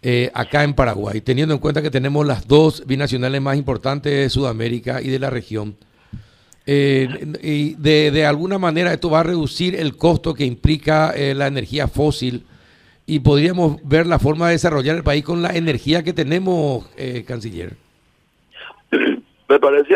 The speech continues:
Speaker 2: oportuna tu recomendación o sugerencia, porque no nos podemos quedar en la mera revisión del anexo C como si fuera <clears throat> un análisis contable coyuntural relativo a la tarifa.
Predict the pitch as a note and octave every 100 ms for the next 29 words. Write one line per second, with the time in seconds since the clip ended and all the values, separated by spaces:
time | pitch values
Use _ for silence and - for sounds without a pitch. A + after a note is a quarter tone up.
0 | F3 E3 E3+ D#3 C#3+ D3+ D3+ D#3+ D#3+ F3
1 | E3+ D#3+ D3+ - _ _ - B2+ C#3+ C3+
2 | C#3 C#3 C#3+ C3 A2+ - D3+ D3+ D3 -
3 | - B2 A#2 A2+ G#2 F#2+ F2+ - D3 B2
4 | A#2+ C#3 C#3+ A#2 G#2 F2+ - _ _ -
5 | - - - E3+ F#3+ G3 G3+ G3 G#3 A#3+
6 | A3+ E3+ - D#3 C#3+ D3+ D#3+ D#3 C3+ C#3
7 | C#3+ C#3+ C#3+ D#3+ D3 A#2+ - C#3 C#3 C3+
8 | C3+ - _ _ _ _ - C#3+ B2+ B2
9 | C3+ C3+ C#3+ - C3 - C3+ C3 B2 A2+
10 | - C3 C3 - _ - - - C#3 -
11 | _ - - - C#3+ C3+ B2 C3 C3+ -
12 | C3 - C3 G#2+ A#2 B2 A#2+ B2+ B2+ B2
13 | B2+ A#2+ B2+ C3 C3+ A#2+ G2 - A#2+ A2+
14 | G#2+ - A#2+ B2 A#2+ A2+ G#2+ G#2 G2+ F#2+
15 | D#2+